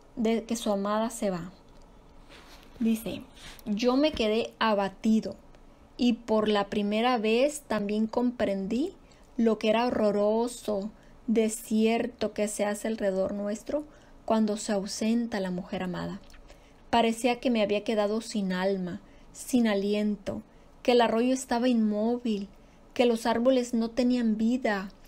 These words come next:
que el cielo no tenía luz, y que mi casa, mi padre, mi madre y la aldea entera no eran más que vanos fantasmas.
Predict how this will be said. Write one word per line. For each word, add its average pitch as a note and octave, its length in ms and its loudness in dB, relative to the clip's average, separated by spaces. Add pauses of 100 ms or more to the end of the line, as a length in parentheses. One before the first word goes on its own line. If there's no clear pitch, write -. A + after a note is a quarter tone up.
(380)
que B3+ 100 6
el B3 100 4
cielo C4 540 2
no A#3 120 -2
tenía A3+ 300 0
luz, G3+ 460 -2 (340)
y B3 160 2
que A#3 160 0
mi G#3 140 0
casa, A3 580 0
mi G#3 160 -2
padre, G#3 840 -2 (600)
mi A#3 200 4
madre G#3+ 720 2
y B3 140 2
la A3 140 4
aldea G3+ 280 2
entera B3 540 0 (480)
no A#3 160 2
eran B3+ 240 2
más A#3+ 240 0
que A3 160 2
vanos G#3+ 720 0
fantasmas. F3+ 840 -6